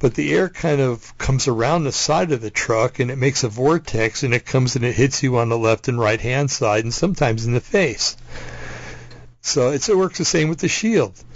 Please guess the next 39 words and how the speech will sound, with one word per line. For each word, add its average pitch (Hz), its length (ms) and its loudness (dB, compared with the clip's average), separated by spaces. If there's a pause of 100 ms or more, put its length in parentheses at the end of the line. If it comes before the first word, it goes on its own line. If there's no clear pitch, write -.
(640)
Okay, 131 460 2
you, 151 260 -2
you're 151 280 0
walking 139 500 0
through 196 340 0
there, 123 280 2
yes, 151 500 0
and 135 360 0 (180)
you 156 200 0
might 139 200 2
be 131 100 0
walking 131 520 0
maybe 117 340 2
at 110 60 2
a 113 60 0
half 110 340 -2
a 113 60 -4
mile 110 320 2
an 104 80 -6
hour, 110 240 0
'cause 117 260 -2
it, 220 440 0
sometimes 143 440 0
I 123 100 0
know 117 140 0
it 117 80 -6
feels 120 300 -2
like 113 180 -2
we're 117 100 0
walking 117 440 2
at 127 180 0 (500)
five 120 220 2
or 123 80 -4
ten 123 240 0
miles 117 300 0
an 120 100 -4
hour, 117 260 2
but 110 140 -6
that's, - 560 -2